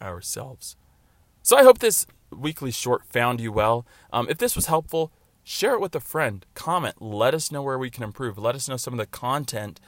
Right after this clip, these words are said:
that you would like to see, or maybe some entrepreneurs you would like to feature,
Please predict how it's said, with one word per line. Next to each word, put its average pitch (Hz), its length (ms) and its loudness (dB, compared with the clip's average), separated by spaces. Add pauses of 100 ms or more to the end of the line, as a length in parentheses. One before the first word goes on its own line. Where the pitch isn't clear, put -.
(220)
that - 160 -10
you 107 80 -12
would 107 120 -10
like 120 220 2
to 117 100 -12
see, - 200 -8
or 107 240 0 (260)
maybe 120 160 -8
some 123 260 -4
entrepreneurs 117 920 -2
you 107 100 -12
would 101 140 -10
like 101 200 -8
to - 120 -12
feature, - 560 -12